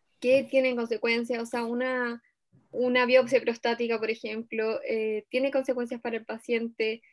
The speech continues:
eh, desde la incomodidad, desde el costo económico, eh, desde los riesgos de infecciones, de sangrado, ¿ya? Y también, en el fondo, esto nos va a llevar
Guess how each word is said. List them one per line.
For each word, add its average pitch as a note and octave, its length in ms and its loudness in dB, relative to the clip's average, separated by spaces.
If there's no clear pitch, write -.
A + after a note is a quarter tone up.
eh, G#3 460 2
desde A#3 300 4
la A3+ 80 6
incomodidad, A3 720 2
desde A#3 200 2
el A3 140 -2
costo C4 380 2
económico, A#3 1000 -2
eh, G3+ 540 -4
desde A3 300 0
los G#3 200 2
riesgos A#3+ 300 0
de A#3+ 80 0
infecciones, A#3 640 0
de A#3+ 100 -8
sangrado, A3+ 600 -4
¿ya? A#3+ 320 4
Y - 80 -6
también, A3+ 440 4
en C#4+ 60 2
el C#4+ 140 -2
fondo, C4+ 240 0
esto C4+ 240 2
nos B3+ 120 -4
va A#3+ 40 -2
a A#3+ 60 0
llevar A#3+ 340 4